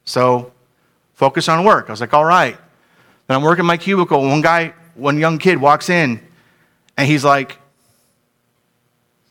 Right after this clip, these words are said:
starts just interrupting me and telling me about this sexual adventure he had over the weekend. And after that, I was like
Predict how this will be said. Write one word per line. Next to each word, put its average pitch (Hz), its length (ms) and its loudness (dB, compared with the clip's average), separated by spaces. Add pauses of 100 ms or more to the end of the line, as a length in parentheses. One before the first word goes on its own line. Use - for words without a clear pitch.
(1160)
starts 165 340 -2
just 160 180 -2
interrupting 165 500 0
me 135 120 0
and 123 100 -2
telling 160 260 0
me 156 120 -2
about 147 240 -2
this 147 100 -6
sexual 156 380 -4
adventure 151 340 -2
he 131 140 0
had 139 120 0
over 139 200 0
the 135 80 0
weekend. 135 480 -2 (4000)
And 147 120 -2
after 156 260 -2
that, 156 180 0
I 151 40 0
was 139 120 -4
like 131 300 -4